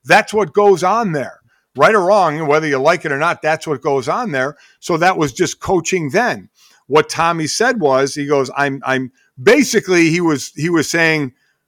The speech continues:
I, I think between the lines is, "It's a shame I got caught on tape saying it," because now what's going to happen, he knows that camera's up there,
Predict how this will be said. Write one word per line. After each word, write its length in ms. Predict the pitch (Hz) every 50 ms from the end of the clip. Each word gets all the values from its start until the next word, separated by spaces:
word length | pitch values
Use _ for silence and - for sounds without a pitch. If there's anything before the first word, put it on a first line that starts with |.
| _ _ _ _
I, 120 | 143 147 139 151
I 40 | 147
think 280 | 143 - 175 175 147
between 460 | 143 139 - - - 175 170 165 156 147
the 80 | 135
lines 440 | 139 151 170 175 175 165 156 147 131
is, 260 | 139 131 127 123 123 -
"It's 160 | - 143 - -
a 60 | 120
shame 400 | - - 160 165 165 156 147 135
I 120 | 123 135 131
got 200 | 127 120 117 -
caught 300 | - - 151 127 120 - - -
on 180 | 123 120 113
tape 300 | - 131 131 120 113 -
saying 300 | - 175 180 160 139 120
it," 120 | 107 90 - _ _ _ -
because 320 | 151 - 175 147 117 135
now 240 | 160 165 185 208 190
what's 260 | 165 156 147 139 -
going 220 | - 165 151 143
to 60 | 139 131
happen, 420 | 147 180 185 180 - 135 131 131
he 160 | 127 180 208
knows 300 | 185 170 151 139 127 107
that 200 | 120 117 110 -
camera's 380 | - 143 135 127 120 117 101 113
up 180 | 113 110 -
there, 220 | - 135 139 143